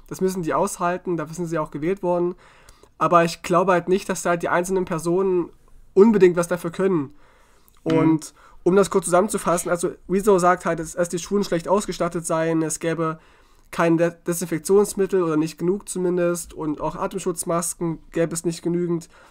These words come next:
Speaker 1: Abstand halten ist wohl, ähm, nicht so einfach zu handeln, weil die Schulen ja auch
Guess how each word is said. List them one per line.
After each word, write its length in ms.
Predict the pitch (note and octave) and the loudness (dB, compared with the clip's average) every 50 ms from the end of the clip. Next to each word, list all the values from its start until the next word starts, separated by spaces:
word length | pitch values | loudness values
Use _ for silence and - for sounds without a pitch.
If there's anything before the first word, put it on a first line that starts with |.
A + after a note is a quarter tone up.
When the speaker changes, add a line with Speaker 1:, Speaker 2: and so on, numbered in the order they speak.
| _ _ _ _ _ _ _ | _ _ _ _ _ _ _
Speaker 1:
Abstand 500 | - E3+ G#3 A3 - - G3 F#3 F#3 - | -2 0 2 2 2 4 4 2 2 0
halten 320 | G3 F3+ F3+ F#3 - F#3+ | 0 0 0 0 -2 -2
ist 140 | E3+ E3 - | -4 -2 0
wohl, 260 | F3+ F3+ F3+ E3+ E3+ - - | 0 0 0 0 -2 -6 -6
ähm, 220 | D#3+ D#3+ D#3+ E3 | -4 0 0 0
nicht 120 | F3 F#3 | 0 0
so 120 | - - F3 | -2 -2 -2
einfach 280 | D3 E3+ E3+ F#3 E3+ | -2 -2 -4 -6 -10
zu 220 | - - - F3 E3 | -10 -10 -8 -4 -2
handeln, 440 | E3+ E3+ F3 F3 E3+ E3 D#3+ D#3 D3+ | -2 -2 0 0 0 0 0 -2 -2
weil 120 | D3+ D#3 | -4 -4
die 80 | D#3 D3+ | -6 -6
Schulen 300 | - - F3+ F3+ F3 F3 | -6 -4 -2 -2 0 0
ja 100 | D#3 C3+ | -2 -2
auch 280 | D#3 D#3+ D#3+ - - | -2 -4 -6 -8 -12